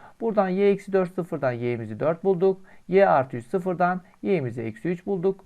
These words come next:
Biz y diye niye demiştik? R kareye demiştik. E, bir sayının karesi asla negatif olamaz deyip bunu iptal ettik. Böyle bir durumda R karemiz dörttür dedik.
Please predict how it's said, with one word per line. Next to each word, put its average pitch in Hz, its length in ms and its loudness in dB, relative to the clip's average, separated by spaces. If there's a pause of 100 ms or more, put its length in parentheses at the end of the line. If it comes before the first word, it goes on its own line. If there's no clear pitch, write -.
(100)
Biz 185 220 0
y 220 200 2
diye 208 160 2
niye 220 200 0
demiştik? 208 380 -2
R 269 120 0
kareye 180 300 4
demiştik. 120 420 -6 (320)
E, 139 100 -8
bir 175 80 2
sayının 190 400 0
karesi 202 380 2
asla 180 300 2
negatif 165 360 -2
olamaz 131 340 -4
deyip 220 220 -2 (200)
bunu 208 140 -2
iptal 214 380 0
ettik. - 260 -6 (200)
Böyle 214 260 4
bir 135 140 -2
durumda 131 380 -2
R 208 140 2
karemiz 123 480 -2
dörttür 170 460 0
dedik. 196 400 -2